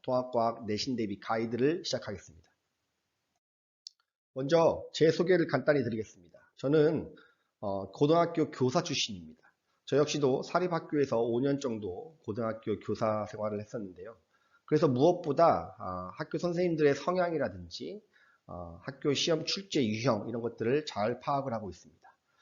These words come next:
이런 내용들을 수업 시간에 아이들에게 잘 전달할 수 있도록 하겠습니다.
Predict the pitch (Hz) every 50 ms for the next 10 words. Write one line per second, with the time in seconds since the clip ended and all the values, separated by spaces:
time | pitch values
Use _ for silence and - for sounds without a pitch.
0 | _ - - _ _ 131 131 151 156 120 123 127 139 151 139 143 120 117 120 147
1 | 196 - - - 139 135 - - 123 123 113 107 113 131 156 185 202 - - -
2 | 92 101 104 110 104 98 82 92 98 123 170 208 - _ - - 95 101 120 151
3 | 151 - - 110 104 101 104 104 101 101 - - 90 - - 113 131 147 - -
4 | 107 107 - - - 82 _